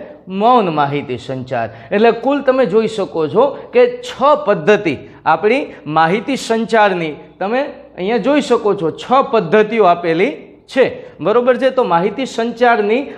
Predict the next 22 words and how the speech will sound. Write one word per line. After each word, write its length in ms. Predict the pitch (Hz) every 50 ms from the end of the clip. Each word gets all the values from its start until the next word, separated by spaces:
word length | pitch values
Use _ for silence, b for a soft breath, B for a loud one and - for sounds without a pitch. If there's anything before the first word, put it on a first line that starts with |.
| B -
આ 60 | 185 185 - - -
છ 40 | - - 254 294 285 - -
પદ્ધતિઓ 600 | 190 180 160 139 131 202 233 226 240 240 240 226 196 147
વિશે 320 | 147 165 165 - - 190 156 135 156 196 202 B B B B - 135
આપણે 280 | 156 - 214 190 147 135 131 - B B B B - 156
આજના 440 | 175 180 156 196 220 233 233 233 226 - - - - - - - - 208 214
આ 260 | 185 147 - - 139 123
વીડિયોમાં, 560 | 123 165 175 208 247 262 233 175 151 135 123 - - -
આ 80 | 240 262 240 185
લેક્ચરમાં 500 | 185 196 196 - - 233 214 196 185 170
આપણે 220 | 160 - 170 180 175 143 139
અભ્યાસ 420 | 123 107 123 135 151 165 170 170 - -
કરવાનો 480 | 120 110 117 117 120 123 131 160 254 311 170 - - - - - _ _ _ _ _ _ -
છે. 160 | - - 120 98 90 - b b b b b b
તો 100 | 220 208 190 160 - - - - - -
ચાલો 280 | 220 214 208 190 151 117 104 - - - - 151
હવે 220 | 185 202 208 165 143 - - - - -
સૌ 180 | - 240 262 294 254 -
પ્રથમ 380 | 196 196 202 202 - 180 151 135 143 143 B B B B 156
આપણે 260 | 170 175 226 226 233 233 226 220 - - - - - 196 196
આ 100 | 196 185 - - - -
છ 40 | -